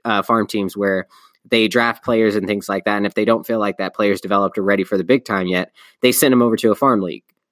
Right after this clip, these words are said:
The N F L could do the exact same thing. They could send him down to the A A F for a year,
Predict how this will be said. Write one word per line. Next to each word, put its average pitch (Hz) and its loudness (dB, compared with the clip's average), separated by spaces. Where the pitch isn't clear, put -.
The 156 6
N 233 2
F 233 -2
L 226 4
could 196 2
do 185 8
the 170 8
exact 135 2
same 110 2
thing. 110 0
They 101 0
could - -2
send 185 4
him 160 6
down 156 2
to - -16
the 123 0
A 117 2
A 147 4
F 170 -4
for 117 0
a 101 2
year, 92 0